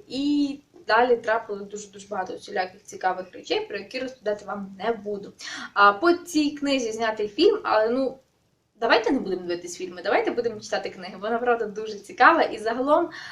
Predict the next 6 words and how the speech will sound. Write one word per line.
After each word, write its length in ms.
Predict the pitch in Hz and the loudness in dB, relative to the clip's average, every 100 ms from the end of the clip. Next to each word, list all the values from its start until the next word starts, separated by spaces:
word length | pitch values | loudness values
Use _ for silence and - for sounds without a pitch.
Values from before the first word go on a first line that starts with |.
| - - | -16 -6
Баба 300 | - 269 277 | 2 4 4
Галамага, 560 | 269 247 254 311 320 | 8 8 8 4 4
дитячі 440 | 240 240 247 277 247 | -2 4 4 4 -4
книги, 440 | 240 254 311 285 | -4 -2 -2 -2
ну, 300 | 240 240 220 202 _ _ _ - _ _ _ _ _ _ _ _ _ _ _ _ _ _ _ | -2 -2 -4 -16 _ _ _ -20 _ _ _ _ _ _ _ _ _ _ _ _ _ _ _
любов. 300 | 233 185 147 | -6 -4 -4